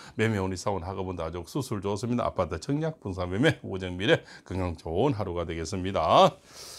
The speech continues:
자, 토끼띠 볼까요? 오늘 소득이 가득하네요. 사업은 금전이 좋고 매매운이 사원 학업은 다 좋습니다. 수술 좋고 아파트 청약 분산 매매 우정미래 건강 좋은 아주 원만한 하루 되겠습니다. 너무 바빠서, 예, 연애나 결혼은 보이지가 않습니다.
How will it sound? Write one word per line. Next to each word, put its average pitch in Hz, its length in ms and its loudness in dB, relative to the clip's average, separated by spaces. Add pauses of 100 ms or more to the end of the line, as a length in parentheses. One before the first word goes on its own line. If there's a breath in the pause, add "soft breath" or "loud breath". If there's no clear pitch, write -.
(240 loud breath)
자, 208 540 10
토끼띠 269 460 2
볼까요? 233 440 6
오늘 185 160 6
소득이 233 400 2
가득하네요. 135 840 0
사업은 180 340 2
금전이 160 320 -2
좋고 139 240 0
매매운이 131 480 0
사원 120 300 2
학업은 117 320 0
다 98 160 2
좋습니다. 113 400 0
수술 123 320 -2
좋고 113 420 6 (220 loud breath)
아파트 85 320 -4
청약 160 340 -4
분산 95 300 0
매매 123 280 0
우정미래 92 580 -4
건강 90 280 -6
좋은 90 320 -2 (300 loud breath)
아주 87 340 -2
원만한 117 420 2
하루 90 160 -4
되겠습니다. 90 280 -2
너무 113 180 4
바빠서, 110 640 6 (320 loud breath)
예, 82 200 0
연애나 95 380 4
결혼은 98 400 -2
보이지가 78 400 -6
않습니다. 82 480 2